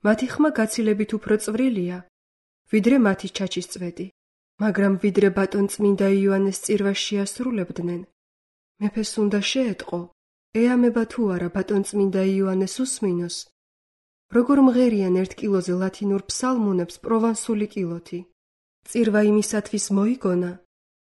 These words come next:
გასამრჯელოს შოვნის საშუალება მიეცა სიცილიელი მეფის ამ შეჩვენებული მგალობლებისათვის,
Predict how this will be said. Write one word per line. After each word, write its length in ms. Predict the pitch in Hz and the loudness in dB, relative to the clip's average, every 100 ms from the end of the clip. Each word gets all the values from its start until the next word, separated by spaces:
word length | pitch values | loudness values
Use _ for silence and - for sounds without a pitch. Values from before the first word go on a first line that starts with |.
| _ - | _ -4
გასამრჯელოს 680 | 233 269 254 240 233 233 233 | -2 0 0 4 4 4 2
შოვნის 360 | 240 226 226 - | 0 0 -2 -4
საშუალება 640 | 226 - 233 214 208 208 | -6 -2 0 2 2 2
მიეცა 440 | 208 208 180 170 175 | 2 4 2 0 -8
სიცილიელი 680 | - 202 - 196 196 190 196 | -6 -8 -4 0 2 2 2
მეფის 320 | 190 185 190 - | 0 -2 -8 -6
ამ 160 | 202 | -6
შეჩვენებული 720 | 190 202 - 202 190 180 190 185 | -4 -4 -2 0 0 0 0 0
მგალობლებისათვის, 1160 | 185 185 185 185 190 233 262 185 180 - 180 | 0 -2 -2 -2 -2 -2 -4 -8 -8 -8 -6